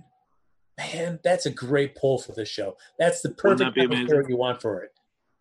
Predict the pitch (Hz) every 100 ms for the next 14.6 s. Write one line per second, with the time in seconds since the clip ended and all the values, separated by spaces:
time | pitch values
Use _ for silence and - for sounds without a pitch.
0 | _ - - _ 113 131 127 120 120 139
1 | 147 151 151 147 135 131 151 131 127 123
2 | 123 117 107 127 110 98 123 120 120 110
3 | 101 - _ _ _ _ _ - - 135
4 | 131 123 117 110 107 110 113 104 - -
5 | - - - 185 - 196 156 139 123 107
6 | _ - - 139 151 160 151 143 147 147
7 | 143 139 135 143 127 127 120 117 101 131
8 | 120 101 98 87 90 - _ _ _ _
9 | 127 123 127 123 131 117 120 131 123 113
10 | 110 101 120 - 127 120 113 107 110 92
11 | 113 117 - - 101 98 98 101 90 95
12 | 92 92 90 95 95 - _ _ _ _
13 | _ - 120 98 104 113 - - _ _
14 | _ _ - 143 147 139